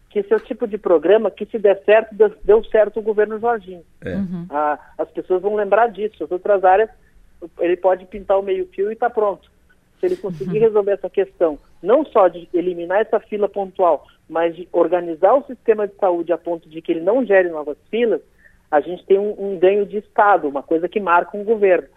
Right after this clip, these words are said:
Speaker 2: Isso.
Speaker 1: Então, muita expectativa em cima, porque é, é um plano ousado, são os primeiros seis meses, quando tiver o, o, a gente ainda vai estar discutindo os critérios do Faculdade Gratuita, que é o grande outro plano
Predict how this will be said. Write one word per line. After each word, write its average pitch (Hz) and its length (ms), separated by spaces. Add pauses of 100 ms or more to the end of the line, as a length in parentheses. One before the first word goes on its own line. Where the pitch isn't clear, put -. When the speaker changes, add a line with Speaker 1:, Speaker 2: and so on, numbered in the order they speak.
Speaker 2:
Isso. 113 320
Speaker 1:
Então, 190 480 (260)
muita 240 360
expectativa 226 600
em 247 220
cima, 247 300 (340)
porque 185 420 (200)
é, 165 480
é 165 60
um 180 80
plano 185 300
ousado, 180 640
são 185 100
os - 100
primeiros 175 400
seis 190 280
meses, 185 400 (480)
quando 175 220
tiver 175 360
o, 151 420 (200)
o, 139 180
a 147 100
gente 180 240
ainda 185 100
vai 175 140
estar 190 160
discutindo 190 460
os 190 60
critérios 185 540
do 185 80
Faculdade 175 480
Gratuita, 170 500
que - 80
é 156 40
o 139 120
grande 160 320
outro 165 240
plano 160 380